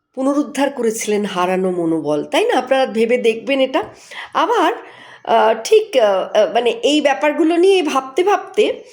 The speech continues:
আমি হঠাৎ কাল থেকে পড়ছি একটি বই, আমি বইয়ের নাম বলবো সব শেষে, আপনারা সঙ্গে থাকুন। সেই বইতেই কি চমৎকার পেলাম এই, আহ, আমাদের পুরাণের,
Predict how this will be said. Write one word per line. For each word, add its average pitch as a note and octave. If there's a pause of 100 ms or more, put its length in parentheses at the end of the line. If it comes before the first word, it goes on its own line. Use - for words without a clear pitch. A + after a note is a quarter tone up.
(240)
আমি C#4
হঠাৎ D4 (1080)
কাল B3+
থেকে C#4+
পড়ছি C4+
একটি B3
বই, G3+ (320)
আমি C4+
বইয়ের A#3+
নাম G#3
বলবো F3+
সব F3+
শেষে, F3 (100)
আপনারা F#3
সঙ্গে F#3
থাকুন। G#3+ (340)
সেই D4+
বইতেই F4+
কি -
চমৎকার C4 (100)
পেলাম G#3+ (440)
এই, G3
আহ, E3
আমাদের F#3 (400)
পুরাণের, D4